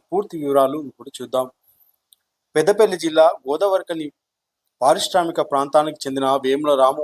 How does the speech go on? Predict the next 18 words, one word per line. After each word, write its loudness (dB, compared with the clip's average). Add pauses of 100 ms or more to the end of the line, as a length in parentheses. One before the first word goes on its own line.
అనే -6 (100)
యువకుడు -14 (440)
స్థానికంగా 0 (100)
ఫోటోగ్రాఫర్గా -4 (100)
పనిచేస్తున్నాడు. -4 (560)
ఈ -8
మధ్య 0
కాలంలోనే 0 (760)
వ్యాపారంలో 2 (200)
రాణించాలనే -4 (120)
ఆలోచనతో -6 (160)
నూతన -2 (120)
కాన్సెప్ట్తో -6 (160)
గోదావరిఖనిలోని -2 (480)
అడ్డగుంట 0 (180)
గౌతమ్ -4
నగర్ -8
రోడ్డులో -6